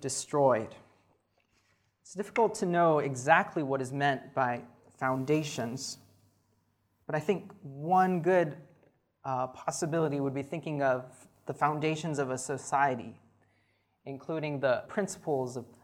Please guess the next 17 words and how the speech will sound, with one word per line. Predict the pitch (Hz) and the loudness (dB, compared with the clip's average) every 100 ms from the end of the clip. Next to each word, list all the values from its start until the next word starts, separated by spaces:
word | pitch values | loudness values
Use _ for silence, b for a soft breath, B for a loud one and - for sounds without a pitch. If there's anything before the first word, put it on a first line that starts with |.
| b | b
of | 131 131 | -8 -4
justice | 147 147 - 139 127 - - - _ b b - | -2 -2 -4 -4 -4 -8 -14 -18 _ b b -6
of | 143 | -4
a | |
group | 143 147 143 | -2 -2 -2
of | 139 | -4
people. | 139 123 131 123 - _ _ _ _ _ _ _ _ _ _ _ _ _ _ _ - | -4 -6 -6 -10 -16 _ _ _ _ _ _ _ _ _ _ _ _ _ _ _ -10
It | 143 | -4
seems | - 190 | 0 4
that | 170 160 | 4 4
the | 151 | 2
wicked | 170 175 | 2 2
have | 151 147 | 0 2
already | 151 165 160 | 4 4 2
destroyed | 139 151 - 170 175 165 139 | -2 -6 -6 0 4 4 0
the | 127 | -6
foundations. | 139 135 131 131 - 120 - | -6 -4 -4 -4 -6 -14 -14